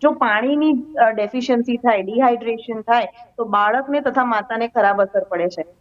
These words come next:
એટલે બેઝિક ખાલી ફૂડ, વોટરનું ધ્યાન રાખી અને થોડુંક એક્સરસાઇઝનું ધ્યાન રાખે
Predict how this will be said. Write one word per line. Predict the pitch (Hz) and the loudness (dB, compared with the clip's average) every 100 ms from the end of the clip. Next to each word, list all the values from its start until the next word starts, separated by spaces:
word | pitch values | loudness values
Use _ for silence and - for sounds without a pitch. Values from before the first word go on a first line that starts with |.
| _ | _
એટલે | 269 269 | 0 0
બેઝિક | 330 302 311 302 392 - | 2 4 4 4 0 -2
ખાલી | 320 302 330 | -2 0 -2
ફૂડ, | - 302 302 330 294 320 | -6 -2 2 2 -2 -6
વોટરનું | 220 247 240 277 269 269 269 240 247 | 2 2 2 2 0 -2 -2 0 0
ધ્યાન | 247 - 240 226 | -2 0 0 2
રાખી | 240 226 226 269 | 0 0 -2 -4
અને | 226 240 | -2 2
થોડુંક | 254 240 262 | 2 2 0
એક્સરસાઇઝનું | - 226 220 226 214 226 | -2 -4 0 2 4 2
ધ્યાન | 208 185 | 2 2
રાખે | 196 202 - - | 2 0 0 -4